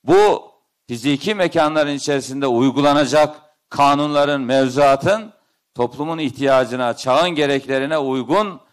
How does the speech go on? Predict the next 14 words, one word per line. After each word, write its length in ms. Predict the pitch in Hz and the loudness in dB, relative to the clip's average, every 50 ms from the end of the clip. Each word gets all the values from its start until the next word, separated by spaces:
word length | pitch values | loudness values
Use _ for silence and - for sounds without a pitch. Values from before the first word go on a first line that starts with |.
| _ _ _ _ | _ _ _ _
hale 280 | 120 123 131 135 151 170 | 0 0 2 2 0 0
getirilmesi 680 | 175 170 160 156 156 147 139 135 135 131 127 - 139 127 | -2 -2 -2 -4 -4 -6 -4 -4 -4 -6 -6 -6 -6 -6
önemli. 640 | 117 117 123 123 120 117 120 147 180 196 202 196 - _ _ _ _ _ - | -4 -4 -2 -4 -4 -4 -4 -4 -4 -4 -6 -8 -14 _ _ _ _ _ -6
Ama 360 | 104 120 127 123 113 101 92 | -4 -4 -2 -4 -6 -6 -6
bu 140 | 120 170 202 | -6 -4 -2
mekanların 580 | 214 202 - - 165 151 143 143 139 135 131 | -2 -2 0 0 0 0 0 0 -2 -4 -4
içerisinde 840 | 131 123 - - 135 123 117 - 120 120 120 113 113 113 104 95 92 _ _ _ _ _ _ - | -4 -6 -6 -6 -6 -6 -6 -8 -12 -14 -12 -8 -6 -4 -4 -6 -8 _ _ _ _ _ _ -8
bu 120 | 143 165 | -6 -2
mevzuatı, 800 | 190 208 190 175 160 139 131 151 139 139 135 131 120 135 123 117 | 0 2 2 2 2 2 2 4 4 4 4 2 0 -6 -6 -4
bu 100 | 147 180 | -6 -6
kanunları 800 | - - 175 160 156 156 151 147 143 139 135 127 127 127 117 107 - _ _ _ _ _ _ - | -2 0 0 0 0 0 -4 -4 -4 -2 -2 -2 -2 -2 -4 -6 -8 _ _ _ _ _ _ -4
insanlara 680 | 131 139 143 135 - 156 151 156 160 160 165 190 202 | -2 -2 -2 0 0 0 2 2 2 2 4 4 2
uygulayacak 800 | 185 165 151 147 131 135 143 147 151 151 143 127 185 208 - 180 | 2 0 -2 -4 -4 -4 -2 0 0 0 0 0 0 0 0 0
olan 460 | 170 156 165 185 214 240 240 233 | 0 0 2 2 0 0 -2 -6